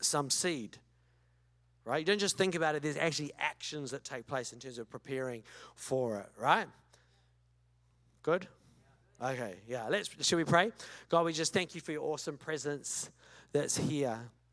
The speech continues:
And Lord, I thank you that even as I've been talking, Lord, I thank you, Jesus, Holy Spirit, I thank you that you've been speaking to people.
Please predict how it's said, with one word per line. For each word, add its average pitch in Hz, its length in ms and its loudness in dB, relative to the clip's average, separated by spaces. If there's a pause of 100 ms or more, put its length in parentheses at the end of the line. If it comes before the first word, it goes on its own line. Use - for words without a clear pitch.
(800)
And 151 140 -2
Lord, 196 140 6
I 190 40 2
thank 202 240 0
you 175 60 -4
that 165 220 2 (420)
even 196 260 8
as 175 240 6
I've 185 260 10
been 175 180 4
talking, 165 380 0
Lord, 160 220 4
I 147 120 4
thank 170 260 0
you, 160 80 0
Jesus, 156 580 -2 (360)
Holy 170 260 8
Spirit, 165 420 4
I 139 140 4
thank 156 220 0
you 151 80 0
that 139 80 0
you've 151 300 0
been 147 180 0
speaking 113 400 -6
to - 80 -16
people. - 280 -10